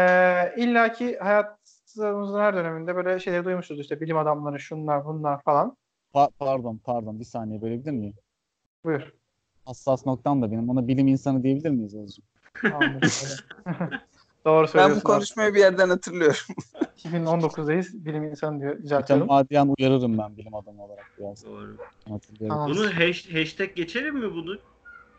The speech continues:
Speaker 4: Mami'nin
Speaker 2: Lütfen, lütfen. Yok, yani bu benim hassas noktam arkadaşlar. Saygı
Speaker 4: Mami'nin büyük
Speaker 2: gösterirseniz
Speaker 4: duyarlılığı.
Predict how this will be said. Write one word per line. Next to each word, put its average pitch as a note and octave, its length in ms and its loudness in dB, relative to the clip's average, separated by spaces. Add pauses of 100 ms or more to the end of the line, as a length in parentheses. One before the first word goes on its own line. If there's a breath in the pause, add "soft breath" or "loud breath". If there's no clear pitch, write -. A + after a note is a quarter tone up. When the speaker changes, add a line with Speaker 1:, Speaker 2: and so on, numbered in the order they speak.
(100)
Speaker 4:
Mami'nin C#3+ 260 0
Speaker 2:
Lütfen, A#2+ 320 2
lütfen. A2+ 280 -8 (200)
Yok, B2+ 140 -8 (140)
yani G#2+ 260 -6
bu B2+ 160 0
benim E3 140 4
hassas E3 360 2
noktam A2 260 -4
arkadaşlar. A2 440 -8
Saygı C3+ 100 0
Speaker 4:
Mami'nin C#3+ 200 4
büyük C3 140 2
Speaker 2:
gösterirseniz C#3 240 -2
Speaker 4:
duyarlılığı. B2 720 2